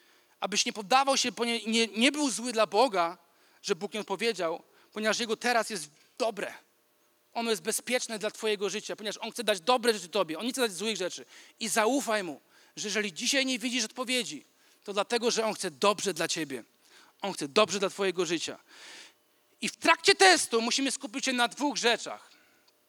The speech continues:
Dwie rzeczy, w których, w których chcemy, których Bóg chce wypracować w nas, które chce sprawdzić. To są dwie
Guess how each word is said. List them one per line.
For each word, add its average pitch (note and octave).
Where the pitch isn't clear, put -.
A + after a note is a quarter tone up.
Dwie G#3
rzeczy, F#3
w -
których, F#3+
w -
których F#3+
chcemy, G3
których -
Bóg D#3+
chce A3+
wypracować F3
w -
nas, A#2
które F3+
chce F3
sprawdzić. G3+
To G3
są G3
dwie A#3+